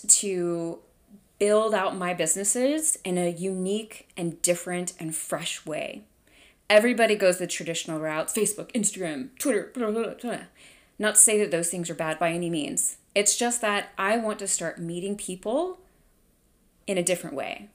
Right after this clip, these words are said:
in a more personal way, in a way that gives them a break from all of that. If you've been following this podcast for a <laughs> while, you know that I think it was, oh gosh, maybe September and October of last year.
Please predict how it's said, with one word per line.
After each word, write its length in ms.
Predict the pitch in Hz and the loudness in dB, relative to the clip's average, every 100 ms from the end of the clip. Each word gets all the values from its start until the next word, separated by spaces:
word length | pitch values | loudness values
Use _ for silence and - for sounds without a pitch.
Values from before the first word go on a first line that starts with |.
| _ | _
in 100 | 214 | 0
a 40 | |
more 160 | 208 202 | 0 0
personal 440 | 202 175 - 156 | -4 -4 -4 -6
way, 420 | 139 - - - - - - | -6 -6 -8 -12 -18 -20 -4
in 120 | 208 | 0
a 80 | 214 | 0
way 480 | 196 190 220 233 233 | 2 4 4 4 0
that 160 | 202 - | -2 -4
gives 200 | 175 170 | -6 -2
them 180 | 175 | -2
a 60 | 160 | -4
break 580 | 139 147 160 143 - - _ | -6 -12 -8 -8 -8 -18 _
from 300 | - 175 170 | -6 -6 -4
all 200 | 160 165 | -4 -2
of 120 | 160 151 | -2 -4
that. 420 | 139 - - - _ _ _ _ - - _ _ | -6 -6 -8 -10 _ _ _ _ -20 -20 _ _
If 140 | 202 247 | 2 4
you've 160 | 254 | 2
been 160 | 214 190 | 2 0
following 380 | 233 247 233 180 | 2 2 2 -2
this 140 | 175 | -4
podcast 640 | - 170 - 156 156 160 - | -2 -4 -4 -8 -4 -4 -6
for 160 | 160 | -6
a 60 | 165 | -6
<laughs> 0 | |
while, 420 | 165 165 165 170 | -2 0 0 0
you 140 | 185 | -2
know 260 | 190 175 196 | -2 0 0
that 460 | 170 151 147 - - - - _ _ 175 | 0 -2 -2 -4 -12 -18 -20 _ _ -12
I 80 | |
think 240 | 175 196 190 | -6 -6 -4
it 140 | 160 | -4
was, 600 | 165 165 160 165 156 - - _ _ _ _ _ _ _ _ _ _ _ _ | 0 2 2 0 -2 -2 -6 _ _ _ _ _ _ _ _ _ _ _ _
oh 120 | 175 | -6
gosh, 560 | 165 160 160 175 - - - _ _ _ _ _ - _ _ - | -2 0 2 0 -2 -6 -12 _ _ _ _ _ -20 _ _ -4
maybe 320 | 180 175 180 | -2 0 0
September 920 | 180 180 - - 185 180 180 180 170 | 0 -2 -6 -8 -6 -4 -2 -2 -2
and 140 | 175 170 | -6 -6
October 720 | 175 175 - 170 170 180 196 | -8 -6 -8 -6 -6 -4 -2
of 120 | 208 | -2
last 460 | 233 240 240 - - | -4 -6 -6 -10 -6
year. 480 | 247 262 277 277 | -4 -4 -4 -6